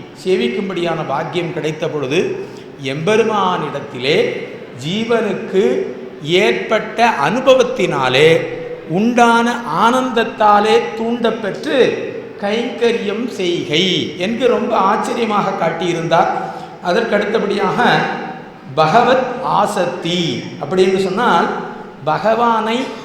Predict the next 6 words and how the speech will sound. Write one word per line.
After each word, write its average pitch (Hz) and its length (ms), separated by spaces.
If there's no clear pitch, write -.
அண்டை 254 480
கொண்ட 196 340
பலம் 139 400
என்று 220 280
அற்புதமாக 190 640
காட்டியிருக்கின்றார். 156 840